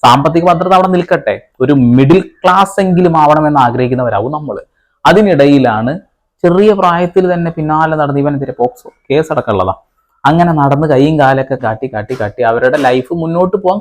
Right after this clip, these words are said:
കഴിയാത്ത രീതിയിലാക്കിക്കൊണ്ട് ഇങ്ങനെ കുറെ ആളുകളുടെ കൂടെ പോകുന്നത്.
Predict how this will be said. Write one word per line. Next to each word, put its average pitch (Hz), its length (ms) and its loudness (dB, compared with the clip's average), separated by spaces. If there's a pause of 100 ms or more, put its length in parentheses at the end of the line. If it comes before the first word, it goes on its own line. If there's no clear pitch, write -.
കഴിയാത്ത 170 420 -2
രീതിയിലാക്കിക്കൊണ്ട് 156 680 -2 (480)
ഇങ്ങനെ 131 280 -4 (280)
കുറെ 131 120 0
ആളുകളുടെ 113 500 0
കൂടെ 160 220 -2
പോകുന്നത്. 233 520 -2